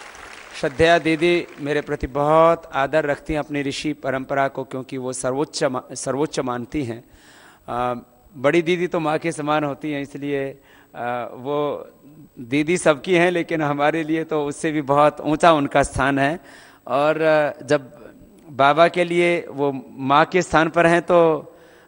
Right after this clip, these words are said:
अ, सबकी दादी माँ नहीं हो गई हैं। <laughs> लेकिन उनको अब जो है मैं अपने जैसा,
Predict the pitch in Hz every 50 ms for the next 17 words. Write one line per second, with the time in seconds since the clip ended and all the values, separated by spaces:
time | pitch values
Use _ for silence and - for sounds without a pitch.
0 | _ - 127 131 - - 139 135 135 - 175 156 139 - 135 127 120 139 139 147
1 | 135 175 165 170 170 160 165 165 175 165 147 131 120 107 113 113 110 110 131 -
2 | - 605 640 640 640 622 640 622 - - - - - - - - - - - -
3 | - - - - - - - - - - - - - - - 160 190 208 - 208
4 | 226 208 - - 622 - - - - - - - - - - - - - 165 190
5 | 196 - - 175 180 190 226 381 381 - - - - - - - - - - -
6 | - - 147 170 165 160 185 180 185 190 190 190 196 190 180 - 190 202 208 196
7 | 180 196 190 - 208 202 202 196